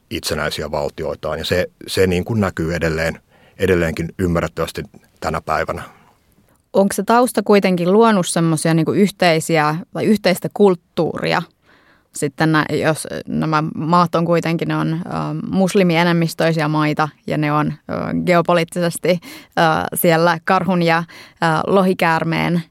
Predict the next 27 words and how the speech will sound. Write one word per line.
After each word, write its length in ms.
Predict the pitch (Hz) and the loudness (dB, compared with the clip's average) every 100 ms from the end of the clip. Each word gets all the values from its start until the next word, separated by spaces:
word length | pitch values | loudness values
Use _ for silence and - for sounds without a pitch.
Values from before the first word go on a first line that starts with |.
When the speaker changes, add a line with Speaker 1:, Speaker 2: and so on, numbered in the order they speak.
| _ _ _ 180 | _ _ _ 0
Speaker 2:
välissä 380 | 190 196 - 170 | 2 2 2 2
ja 120 | 165 | 4
sitten 280 | 165 - 170 | 2 2 4
on 160 | 175 | 4
se 100 | 170 | 2
niinku 300 | - 151 151 | 0 -4 -2
neuvostohistoria 1400 | 160 156 156 156 - 165 - - _ 160 160 - 156 156 | 0 0 -2 -6 -4 -6 -6 -20 _ -4 -2 -2 0 2
myös, 380 | 160 156 165 - | 2 0 0 -4
niin 320 | 147 165 175 | -2 -2 0
onko 220 | 180 190 | 0 0
kuitenkin 460 | - 185 175 170 165 | 2 2 2 -2 -2
niinku 160 | 165 180 | -2 2
jaettua 680 | 220 190 170 _ - 110 - | 2 2 -4 _ -2 -2 -2
kulttuuria? 640 | - 160 - - 175 180 190 - _ _ _ _ _ - - - - _ _ - 107 | -2 -2 -2 -6 -4 -2 -4 -6 _ _ _ _ _ -20 -20 -20 -20 _ _ -12 0
Speaker 1:
Joo, 240 | 107 85 | 2 2
siis 300 | - 90 - _ - _ _ | 0 -2 -4 _ -20 _ _
tietysti 480 | 107 101 - 196 - | 0 0 2 0 0
niin 220 | - 160 | -4 -4
kuin 260 | 175 92 90 - _ - - - - - | -2 -4 -4 -14 _ -20 -20 -20 -20 -16
se, 220 | - 104 | -2 0
että, 280 | 95 - 92 - - | 0 0 -4 -4 -10
että 200 | 98 - | -8 -4
nämä 140 | 90 | -2
maat 260 | 95 92 95 | 0 0 0
oli 160 | 87 | 0
niin 180 | 95 90 | 0 0
pitkään, 500 | - - 175 175 | -2 -6 -4 -4